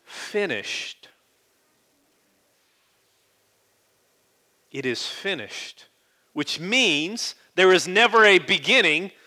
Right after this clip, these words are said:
to that again, which means he conquered and defeated something that started so long ago, that at that moment, time changed right there. Where he said,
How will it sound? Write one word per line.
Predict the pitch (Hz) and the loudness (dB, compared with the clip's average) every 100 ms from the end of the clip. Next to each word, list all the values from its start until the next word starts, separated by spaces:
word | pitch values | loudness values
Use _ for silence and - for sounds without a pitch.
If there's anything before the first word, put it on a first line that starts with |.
| _ _ _ _ _ _ - | _ _ _ _ _ _ -2
to | 185 | 2
that | 165 165 | 6 6
again, | 156 208 190 110 107 _ _ _ _ | 4 2 0 -2 -8 _ _ _ _
which | 151 160 156 | -4 -2 0
means | 226 202 - | 0 0 -2
he | - 247 233 | 0 0 0
conquered | - - 220 247 - 262 262 - - - | -4 0 2 2 2 -2 -2 -4 -14 -4
and | 180 | -2
defeated | 165 170 - 269 269 196 175 | 0 -2 -2 -2 0 0 -2
something | - - 254 247 190 165 | -2 2 2 2 0 2
that | 156 165 | 2 2
started | - - 233 220 160 147 | 0 0 4 6 4 2
so | - 190 170 | 0 2 4
long | 165 156 147 | 4 2 0
ago, | 147 214 208 113 - - _ _ | -2 2 2 2 -4 -20 _ _
that | 170 180 | 4 4
at | 180 | 6
that | 226 220 196 | 4 4 2
moment, | 202 254 247 165 151 - _ - | 2 4 6 4 0 -6 _ -8
time | - 247 240 175 160 170 - _ _ _ _ _ _ _ _ _ _ _ _ | 0 4 6 6 4 0 -10 _ _ _ _ _ _ _ _ _ _ _ _
changed | - 220 196 139 123 | -4 0 0 -2 -6
right | 139 151 160 | 0 2 2
there. | 143 113 107 _ _ _ _ _ _ _ _ _ _ _ _ _ _ _ _ _ _ | -2 -4 -6 _ _ _ _ _ _ _ _ _ _ _ _ _ _ _ _ _ _
Where | - 127 | -6 -2
he | 160 | -2
said, | 147 160 135 | 2 2 2